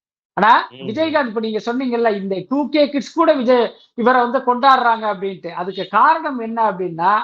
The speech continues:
Speaker 1: அவர் நடிகராக மட்டும் அவர் மக்களை கவரல, நடிகராக அவரை மக்களை இம்ப்ரெஸ் பண்ணதுனால இந்த கூட்டம் வரல, இந்த மரியாதை, இந்த நற்பெயர்லாம் வரல.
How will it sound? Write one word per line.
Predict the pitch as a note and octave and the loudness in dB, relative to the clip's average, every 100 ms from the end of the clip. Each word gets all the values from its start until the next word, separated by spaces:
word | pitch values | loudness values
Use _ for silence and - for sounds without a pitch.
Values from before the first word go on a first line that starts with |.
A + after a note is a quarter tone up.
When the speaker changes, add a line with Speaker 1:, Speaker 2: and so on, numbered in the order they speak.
| - | 0
Speaker 1:
அவர் | F#3 F#3 D#3+ | 0 0 -4
நடிகராக | E3+ A3 C4+ E4 F4+ D#4 C4+ | 0 0 0 -4 0 0 0
மட்டும் | C4 B3 C4 | -2 -4 0
அவர் | C4+ A3 | 0 0
மக்களை | F#3+ F#3+ A#3+ A3 F#3 E3 - _ - | -2 -2 0 2 0 -2 -10 _ 0
கவரல, | G3 A#3 G#3 B3+ A#3+ | 2 2 2 -2 0
நடிகராக | F#3+ A3+ C#4+ D#4+ D#4 D4 D#4+ | -4 -4 0 2 2 2 0
அவரை | C#4+ B3 | -2 -4
மக்களை | A3 G#3+ C4+ C4 C4+ C#4 - _ _ | -4 -4 -2 -2 -2 -4 -10 _ _
இம்ப்ரெஸ் | A#3 A#3+ D#4+ D4 - | -4 0 0 0 -2
பண்ணதுனால | C4 C4 C4 B3+ C#4+ | -2 0 -2 0 0
இந்த | D4 A3+ | 0 -4
கூட்டம் | G#3 B3 A3 C4 A3 | -4 -4 0 0 2
வரல, | G3+ G#3+ B3+ | 0 2 0
இந்த | A#3 G3 | 0 0
மரியாதை, | G3 G#3 A#3 A3 A3+ | 0 4 4 4 2
இந்த | A3 G3 | 0 -4
நற்பெயர்லாம் | F#3+ G3 A3+ G#3 G3 G3 E3 | -4 -4 0 0 2 0 0
வரல. | D#3 - | -6 -16